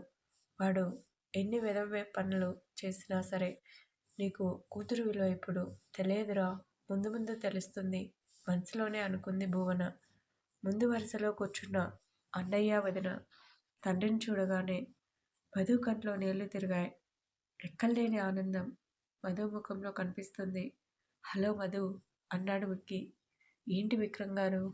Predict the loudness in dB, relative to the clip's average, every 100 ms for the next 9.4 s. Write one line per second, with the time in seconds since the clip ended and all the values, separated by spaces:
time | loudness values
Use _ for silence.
0 | -8 _ _ -6 -2 0 0 0 0 0
1 | 0 -2 -6 _ _ _ _ _ _ _
2 | -4 2 2 2 0 0 0 2 2 0
3 | -2 0 -2 -2 _ _ _ _ _ _
4 | _ _ _ _ _ _ _ _ -4 -4
5 | -12 _ -20 _ _ _ _ _ _ _
6 | _ _ _ _ _ _ _ _ _ _
7 | _ _ _ _ _ _ _ _ _ _
8 | _ 2 4 6 4 2 -2 0 4 6
9 | 6 4 -2 0